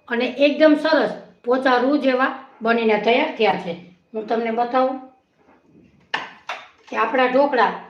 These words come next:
એકદમ સરસ, આમ જુઓ, પોચા રૂ જેવા એકદમ સરસ બનીને તૈયાર થઈ ગયા છે. તમે પણ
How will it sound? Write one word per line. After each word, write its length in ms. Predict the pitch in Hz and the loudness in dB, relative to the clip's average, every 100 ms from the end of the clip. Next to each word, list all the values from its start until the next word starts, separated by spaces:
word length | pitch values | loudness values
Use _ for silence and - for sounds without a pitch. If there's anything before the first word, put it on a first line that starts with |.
| - _ - | -20 _ 0
એકદમ 440 | 311 277 311 302 | 0 4 4 4
સરસ, 320 | 302 285 208 - - _ - | 2 2 0 -4 -18 _ -8
આમ 80 | 202 | -4
જુઓ, 220 | 220 185 - - - _ _ _ _ _ - | 0 0 -2 -14 -20 _ _ _ _ _ 0
પોચા 300 | 254 262 254 | 2 4 2
રૂ 180 | 269 | 2
જેવા 360 | 285 233 208 202 - - - _ - | 2 2 2 -2 -4 -18 -20 _ -2
એકદમ 380 | 277 - 285 277 | 0 2 0 2
સરસ 340 | 285 254 226 | 0 -2 -4
બનીને 400 | 226 233 233 220 | -4 -2 -2 -4
તૈયાર 300 | 202 233 294 - - - _ | -2 0 0 -4 -14 -20 _
થઈ 160 | 208 202 | -2 0
ગયા 220 | 190 185 | 2 0
છે. 300 | 180 180 - - _ - | 0 -4 -6 -18 _ -2
તમે 240 | 247 294 | 0 0
પણ 300 | 285 285 247 | -2 -2 -2